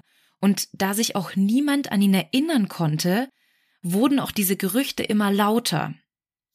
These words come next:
Vielleicht war es ja wirklich ein Geist, der sein Unwesen trieb und diese dunkle Gestalt war einfach, ja, ein gesichtloses Monster. Kurz vor Halloween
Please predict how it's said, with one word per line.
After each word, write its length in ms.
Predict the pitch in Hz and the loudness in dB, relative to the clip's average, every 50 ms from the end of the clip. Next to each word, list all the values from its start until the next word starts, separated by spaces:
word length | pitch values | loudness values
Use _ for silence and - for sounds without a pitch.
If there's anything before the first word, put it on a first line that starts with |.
| _ | _
Vielleicht 400 | - - 180 185 190 202 160 - | -8 -4 -2 0 0 0 0 0
war 120 | 196 190 196 | -2 0 0
es 80 | - | 2
ja 200 | - 196 170 160 | 2 0 0 2
wirklich 380 | 196 262 - - 220 180 - - | 0 0 0 0 -2 -2 -2 -2
ein 160 | 175 175 165 | -2 -2 0
Geist, 640 | 156 170 160 156 151 151 - - - - - - - | 0 0 0 0 -2 -2 -2 -4 -6 -8 -6 -2 0
der 260 | 170 160 160 156 151 | 2 4 4 4 2
sein 180 | 160 165 165 | 2 0 0
Unwesen 540 | 156 - 180 180 170 170 170 160 160 160 160 | 0 2 2 2 2 2 0 0 0 0 -2
trieb 400 | 160 - - 160 156 151 156 - | -2 -4 -2 -2 -4 -4 -2 0
und 240 | 160 160 160 156 - - _ _ _ _ | 2 2 2 2 0 -6 _ _ _ _
diese 200 | 185 185 170 175 156 | -2 -2 0 0 0
dunkle 380 | 202 214 240 240 - 214 202 | 2 2 2 2 0 -2 -2
Gestalt 680 | - 190 156 - - - 180 185 180 175 180 170 - - | -2 -2 -2 -2 -2 0 0 2 2 2 2 0 -2 -4
war 120 | 180 170 | -4 -2
einfach, 580 | - 175 180 170 - 190 180 - - - - - _ _ _ _ _ _ _ _ _ _ _ _ - | -2 -2 -2 -2 -2 -4 -4 -4 -6 -8 -12 -16 _ _ _ _ _ _ _ _ _ _ _ _ -4
ja, 240 | 180 202 214 196 | 0 0 2 2
ein 180 | - - 185 190 | 2 2 2 2
gesichtloses 760 | 175 180 160 214 214 - - - 185 185 185 175 185 170 - 185 | 2 2 2 2 0 0 -2 -2 0 0 0 0 0 0 0 2
Monster. 640 | 180 180 190 190 185 - - - 143 - - 160 156 156 - _ _ _ _ _ _ _ _ _ _ _ _ _ _ _ _ _ _ _ _ _ _ - | 2 2 2 2 0 0 -2 -4 -4 -6 -6 -8 -12 -14 -16 _ _ _ _ _ _ _ _ _ _ _ _ _ _ _ _ _ _ _ _ _ _ -6
Kurz 400 | - 233 254 302 349 - - - | -2 0 2 2 0 0 -4 -4
vor 160 | - 302 277 | -2 -2 -2
Halloween 760 | 233 226 240 220 196 180 156 156 151 147 143 180 151 156 | 0 0 0 0 0 0 -2 -2 -2 -2 -2 -2 -4 -6